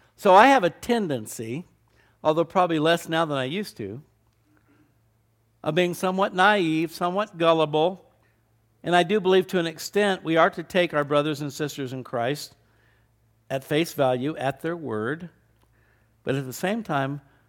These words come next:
Jesus said, "By their fruits you shall know them." Th-, I think this is where the wise as serpents and as gentle as doves comes in. You know, I don't go around looking for a demon under every bush, looking for a false teacher behind every pulpit.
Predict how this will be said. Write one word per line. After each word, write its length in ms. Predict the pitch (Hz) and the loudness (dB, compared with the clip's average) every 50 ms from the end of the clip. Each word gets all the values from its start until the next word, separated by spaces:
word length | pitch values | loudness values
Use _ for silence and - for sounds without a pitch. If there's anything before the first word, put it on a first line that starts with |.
| _ _ | _ _
Jesus 400 | 113 110 156 190 190 180 170 147 | -8 -6 -4 -4 -4 -6 -10 -8
said, 200 | - 151 131 123 | -6 -8 -8 -4
"By 180 | 117 139 147 156 | -2 0 0 0
their 160 | 147 135 120 | 0 -4 -8
fruits 340 | 117 - - 160 160 156 - | -8 -8 -8 -8 -8 -8 -8
you 100 | 139 127 | -12 -12
shall 180 | 117 - 120 117 | -12 -12 -12 -10
know 200 | 120 143 175 170 | -8 -8 -10 -10
them." 280 | 117 90 90 98 110 - _ _ _ _ _ _ _ _ _ _ _ _ _ | -12 -14 -16 -18 -20 -20 _ _ _ _ _ _ _ _ _ _ _ _ _
Th-, 180 | 135 131 143 135 | -10 -8 -4 -2
I 100 | 147 160 | -2 -2
think 160 | - 214 190 | -2 -4 -6
this 220 | - 175 151 - | -4 -6 -8 -8
is 120 | 170 147 131 | -12 -12 -8
where 140 | 151 147 135 | -6 -6 -4
the 100 | 120 117 | -4 -6
wise 500 | 113 113 120 131 147 196 226 240 220 269 | -4 0 2 4 4 4 2 0 -2 -6
as 120 | 254 214 | -6 -6
serpents 540 | - - 180 160 - - 160 160 156 - - _ - - _ _ _ - | -4 -2 -2 -2 -2 -4 -6 -6 -6 -10 -18 _ -20 -20 _ _ _ -8
and 120 | - 135 | -4 -4
as 180 | 131 127 113 110 | -2 -4 -4 -4
gentle 300 | 123 139 143 151 151 156 | -4 -4 -2 -2 -2 -4
as 140 | 160 147 | -4 -4
doves 320 | 143 131 120 113 110 107 - | -2 -2 0 0 -2 -4 -8
comes 300 | - 120 107 104 101 101 | -8 -8 -8 -8 -8 -10
in. 220 | 98 95 92 98 110 - _ _ _ _ _ _ _ _ _ _ _ _ _ _ _ _ _ _ | -12 -12 -12 -14 -18 -20 _ _ _ _ _ _ _ _ _ _ _ _ _ _ _ _ _ _
You 80 | 147 151 | -2 0
know, 100 | 156 147 | 4 6
I 120 | 151 185 | 6 6
don't 140 | 240 240 170 | 4 4 0
go 120 | 151 151 | -2 -2
around 400 | 147 143 143 139 139 143 147 139 139 _ _ _ _ | 0 0 0 2 2 0 0 -4 -8 _ _ _ _
looking 240 | 98 117 117 131 123 | -12 -10 -10 -10 -8
for 160 | - - 139 | -4 -2 -2
a 40 | 135 | -2
demon 320 | 135 151 156 160 160 160 | 0 -2 -2 -2 -2 -2
under 220 | 165 170 170 170 | -2 -2 0 -2
every 140 | 170 170 175 175 | -2 -2 -2 -2
bush, 460 | 180 214 202 160 - - - - - _ _ _ _ _ _ _ _ _ _ _ _ _ _ _ _ _ _ _ | -2 -2 -4 -4 -8 -14 -20 -20 -20 _ _ _ _ _ _ _ _ _ _ _ _ _ _ _ _ _ _ _
looking 300 | - 123 139 131 151 147 | -8 -8 -6 -6 -6 -10
for 240 | 135 - - 151 139 | -10 -10 -8 -4 -4
a 60 | 139 | -4
false 380 | 135 - - 147 160 165 - - | -4 -2 0 0 0 0 -2 -10
teacher 380 | - - 196 202 - - 147 127 | -12 -12 -12 -10 -8 -10 -8 -8
behind 340 | 127 127 143 139 143 143 | -6 -6 -6 -6 -6 -6
every 200 | 151 151 156 165 | -6 -6 -6 -10
pulpit. 400 | 156 - 185 190 190 - - - | -10 -6 -8 -8 -8 -10 -16 -20